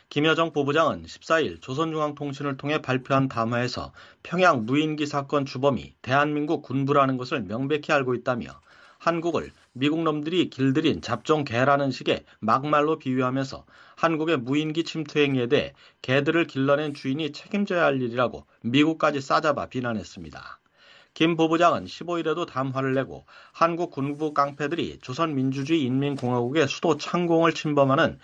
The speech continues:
적대적 주-, 어, 주권 침해 도발 행위의 주범이라는 명백한 증거를 확보했다며 도발자들은 혹독한 대가를 치르게 될 것이라고 밝혔습니다. 김 부부장은 그러나 해당 증거를 공개하진 않았습니다.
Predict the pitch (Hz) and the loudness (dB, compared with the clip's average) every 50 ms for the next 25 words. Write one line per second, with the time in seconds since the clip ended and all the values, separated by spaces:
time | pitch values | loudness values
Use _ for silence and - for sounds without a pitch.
0 | - - - _ - - - 135 135 - 156 147 165 160 - - - - _ _ | -20 -20 -20 _ -10 -2 -2 -2 0 2 2 4 4 2 0 0 -12 -18 _ _
1 | - 110 117 110 - 151 147 - 170 170 151 147 - - - 190 185 139 90 - | -6 -6 -6 -4 -6 -8 -4 2 2 2 2 0 -4 -4 -2 0 0 -2 -2 -4
2 | - 131 131 151 147 143 135 131 143 143 143 151 165 156 - - 127 127 143 143 | -6 -2 2 2 2 2 0 -6 -10 -10 -8 -8 -8 -8 -8 -10 -4 0 0 0
3 | 139 135 127 127 127 139 160 143 104 110 117 131 135 143 143 143 - 170 165 - | 0 0 -2 -2 -4 -4 -6 -6 -4 -4 -2 -2 0 0 0 0 0 -2 -2 -2
4 | - 131 127 131 131 131 127 123 113 - - 123 110 107 - 131 120 107 78 71 | -2 -4 0 0 0 0 0 -4 -6 -8 -6 -6 -4 -2 0 0 0 -2 -4 -8
5 | - - _ - - - - - _ - - 143 156 156 147 160 151 151 165 147 | -12 -18 _ -20 -20 -20 -20 -18 _ -2 4 4 4 4 4 2 0 2 2 -2
6 | 95 78 73 76 _ _ _ _ - 175 156 - 175 170 143 135 110 120 127 123 | -2 -4 -10 -16 _ _ _ _ -8 -8 -4 -2 -2 -2 -2 -4 -10 -12 -8 -2
7 | - 147 156 170 147 - - 165 175 170 165 147 127 120 110 - 110 101 - - | 0 0 0 0 -4 -6 -10 -10 -6 -4 -4 -2 -4 -4 -6 -6 -10 -10 -10 -12
8 | 92 82 78 78 - 123 120 110 117 104 - - 85 78 76 - - - - _ | -12 -12 -12 -8 -6 -6 -4 -4 -6 -8 -8 -10 -12 -12 -12 -14 -16 -18 -18 _
9 | _ _ _ - - - - - - - _ _ _ _ _ _ - - 160 175 | _ _ _ -20 -20 -20 -20 -20 -20 -20 _ _ _ _ _ _ -2 2 2 4
10 | 170 160 160 160 160 180 170 185 190 175 - 156 151 165 156 120 104 104 160 180 | 6 4 4 6 6 6 6 4 4 0 0 0 2 2 2 2 -2 -2 -2 0
11 | 185 190 175 147 139 135 135 139 147 165 147 - 123 123 117 117 110 98 - 147 | 0 0 0 -2 -6 -6 -4 -4 -4 -4 -6 -8 -10 -8 -8 -6 -8 -6 -6 -6
12 | 147 120 104 87 - - 90 82 76 - - - - | -4 -4 -6 -6 -10 -12 -14 -14 -14 -14 -16 -18 -18